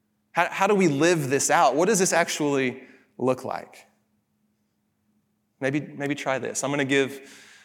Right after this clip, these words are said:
give us some homework this week, and homework for you, for me, just as much as anybody else. Whenever you're drawn to turning on the news or to opening up Facebook or Twitter, this is what I want you to do. I want you to,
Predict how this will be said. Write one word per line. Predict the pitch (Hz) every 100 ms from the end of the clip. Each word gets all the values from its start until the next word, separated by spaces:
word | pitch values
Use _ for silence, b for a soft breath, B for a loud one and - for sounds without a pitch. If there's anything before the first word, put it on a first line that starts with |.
| B -
give | 135
us | 131
some | - 113
homework | - 131 123 110 -
this | 117 -
week, | 113 117 -
and | 113 110 B B B _ _
homework | - 127 127
for | 156
you, | 160 151 143
for | 143 123
me, | 127 131
just | 123 -
as | 117
much | 113
as | 113
anybody | 113 110 110
else. | 107 107 107 - - - _ _ _ _ -
Whenever | 147 214 233
you're | 220 208
drawn | 160 175 165 156 147
to | 135
turning | - 175 202
on | 196 190
the |
news | 185 143 127 135 156 - - _ _ _ _ _ -
or | 127
to |
opening | 131 151 160
up | 147
Facebook | - 151 147 - 156 147 - - B B B
or | 139
Twitter, | 131 - 123 113 110 - _ -
this | 139
is |
what | 151
I |
want | 143 131
you | 127
to |
do. | 120
I |
want | 165 185
you | 165
to, | 156